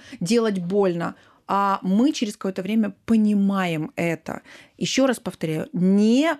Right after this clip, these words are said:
значит, что при этом позволять им делать больно вам сейчас. Но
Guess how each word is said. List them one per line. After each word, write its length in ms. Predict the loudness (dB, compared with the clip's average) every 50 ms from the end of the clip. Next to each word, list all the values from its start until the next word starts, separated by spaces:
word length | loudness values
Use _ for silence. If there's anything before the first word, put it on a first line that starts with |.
| _ _
значит, 600 | -12 -6 -4 -2 0 0 0 0 -2 -2 -4 -4
что 240 | -4 -4 -2 -4 -2
при 160 | -2 -2 -2
этом 220 | 0 2 2 0
позволять 800 | 0 0 -2 -2 -2 -2 -2 -2 -2 -2 0 0 -2 -2 -2 -4
им 220 | -4 -4 -6 -6 -4
делать 320 | 0 0 0 0 0 -2 -6
больно 380 | -4 -2 0 0 2 0 -2 -2
вам 200 | -2 -2 -4 -4
сейчас. 560 | -4 -6 -6 -4 -4 -4 -4 -4 -6 -10 -16 -20 -20 -20 -20 -20 -6 _
Но 200 | 0 2 2 0